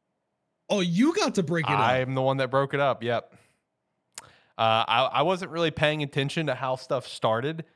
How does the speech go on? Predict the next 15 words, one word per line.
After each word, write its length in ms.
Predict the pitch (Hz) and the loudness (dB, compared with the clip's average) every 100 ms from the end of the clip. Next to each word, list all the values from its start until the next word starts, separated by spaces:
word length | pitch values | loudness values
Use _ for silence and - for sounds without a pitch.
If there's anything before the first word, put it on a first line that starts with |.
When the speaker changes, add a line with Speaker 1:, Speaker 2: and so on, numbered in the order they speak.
| _ _ _ _ | _ _ _ _
Speaker 2:
It 100 | 135 | -4
was 160 | 135 127 | -2 -2
my 180 | 131 117 | -2 -4
girlfriend 540 | 104 110 117 135 131 | -2 -4 -2 -2 -2
that 60 | 127 | -2
had 180 | 120 117 | -4 -4
to, 60 | |
like, 360 | 113 104 98 - _ - | -4 -4 -4 -10 _ -4
kinda 180 | 131 | -2
s-, 200 | 117 - | -2 -6
hand 380 | - - 120 123 | -10 -6 -4 -4
signal 360 | - 147 135 139 | -4 -4 -2 -4
me 160 | 143 | -2
that, 220 | 139 113 117 | -4 -6 -6
like, 280 | 101 98 | -6 -6